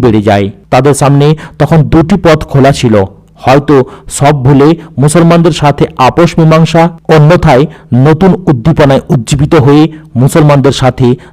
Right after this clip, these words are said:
যুদ্ধে অবতীর্ণ হয়ে তাদের শক্তি চূর্ণ বিচূর্ণ করে দেয়া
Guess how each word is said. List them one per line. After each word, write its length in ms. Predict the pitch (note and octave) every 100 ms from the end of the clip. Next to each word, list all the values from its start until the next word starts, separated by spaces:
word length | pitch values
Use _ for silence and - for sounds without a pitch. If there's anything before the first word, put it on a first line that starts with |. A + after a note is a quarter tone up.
| A2
যুদ্ধে 280 | C#3+ B2 - -
অবতীর্ণ 460 | - B2+ D#3 E3 D3+ B2+
হয়ে 240 | B2 A#2 A#2+ - -
তাদের 240 | B2 C3+
শক্তি 420 | A2+ C3 - - A#2 - - -
চূর্ণ 220 | D#3+ D3 B2+
বিচূর্ণ 380 | A2+ G#2+ E3+ F3+
করে 240 | - A2
দেয়া 260 | G#2 G#2+